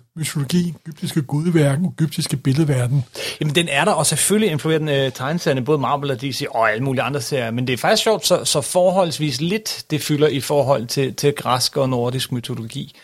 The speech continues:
Speaker 2: som, som er, er mere sådan f-,
Speaker 1: Jo, men det er jo også noget, vi har mere kultur og rødder til, den græske og nordiske. Men der er noget, hvis du graver lidt, der er der også mange egyptiske ting. Det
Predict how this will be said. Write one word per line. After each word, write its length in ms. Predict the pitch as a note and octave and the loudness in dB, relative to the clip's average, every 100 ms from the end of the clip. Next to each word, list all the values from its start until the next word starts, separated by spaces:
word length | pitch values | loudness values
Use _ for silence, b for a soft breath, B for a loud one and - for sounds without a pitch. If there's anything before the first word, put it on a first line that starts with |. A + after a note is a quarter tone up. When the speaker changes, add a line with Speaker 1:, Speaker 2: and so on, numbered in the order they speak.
| b b b - | b b b -4
Speaker 2:
som, 280 | - D3+ C#3+ | 0 0 0
som 180 | D#3 | 2
er, 40 | D3 | 4
er 180 | C#3 D#3 | 4 4
mere 320 | E3 F3 F#3 | 4 4 2
sådan 720 | E3+ D3 C#3 C3+ C#3 C#3 B2 B2 | 2 -2 -2 -2 -4 -6 -8 -12
f-, 420 | - - F3 D3+ D3+ | -10 -4 0 0 0
Speaker 1:
Jo, 160 | F#3+ | 0
men 140 | G#3+ F#3 | 0 0
det 160 | F3+ | 0
er 100 | F#3+ | 2
jo 80 | A3 | 2
også 200 | F3+ F#3+ - | 0 0 0
noget, 220 | E3+ F#3 | 0 2
vi 80 | F3+ | 2
har 320 | C#3 D3+ F3 | 2 0 -2
mere 480 | D3+ D#3 F3 E3+ C3+ - | -2 0 0 0 -2 -6
kultur 420 | D3 - G3 F#3 | -8 -6 -6 -4
og 140 | D3 | -4
rødder 220 | C#3+ D#3 D3 | -4 -4 -4
til, 280 | - C#3 | -4 -4
den 180 | C#3+ C#3+ | -2 -4
græske 360 | C3+ B2 C#3+ - | -4 -4 -4 -2
og 60 | |
nordiske. 340 | C#3 B2 C#3+ - | -2 -2 -6 -6
Men 80 | D3 | -6
der 100 | C#3+ - | -6 -6
er 40 | D#3 | -2
noget, 240 | F3+ E3+ | 0 2
hvis 120 | D3+ | 0
du 120 | B2+ D3 | -2 -2
graver 460 | - - B2+ E3+ | -4 -4 0 0
lidt, 300 | D3 D3+ - b b b | 2 0 -4 b b b
der 60 | - | -10
er 40 | |
der 60 | C#3+ A#2+ | -4 -2
også 160 | C#3+ | -2
mange 360 | D#3 C#3 F3 F3+ - | -2 -2 -2 -2 -2
egyptiske 400 | C3+ D3+ - B2 | -2 -2 -4 -6
ting. 200 | C3+ | -8
Det 60 | - | -10